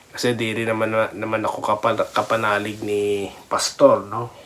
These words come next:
Lalo na pagdating sa relihiyon, no? Pero ano lang, yun lang nangyayari ngayon, no? I'm not the member, pero syempre, ilagay din natin yung lugar natin sa kanila, di ba?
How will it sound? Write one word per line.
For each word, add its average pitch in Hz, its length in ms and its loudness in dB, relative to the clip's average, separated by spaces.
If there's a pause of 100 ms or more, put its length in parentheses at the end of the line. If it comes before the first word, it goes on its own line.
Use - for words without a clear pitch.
(640)
Lalo 107 240 2
na 120 160 0
pagdating 104 480 -2
sa 104 320 4
relihiyon, 107 560 2
no? 110 240 -4 (1040)
Pero 113 240 4 (480)
ano 110 240 2
lang, 113 400 2
yun 123 160 -2
lang 135 240 8
nangyayari 113 560 0
ngayon, 131 240 2
no? 104 160 -6 (480)
I'm 117 160 -4
not 117 240 0
the 107 80 -2
member, 110 480 2
pero 101 240 -2
syempre, 117 480 -4 (400)
ilagay 117 400 -2
din 117 160 -2
natin 113 400 0
yung 104 80 -4
lugar 107 240 -2
natin 104 320 -2
sa 98 160 -2
kanila, 101 480 0
di 90 80 -6
ba? - 240 -2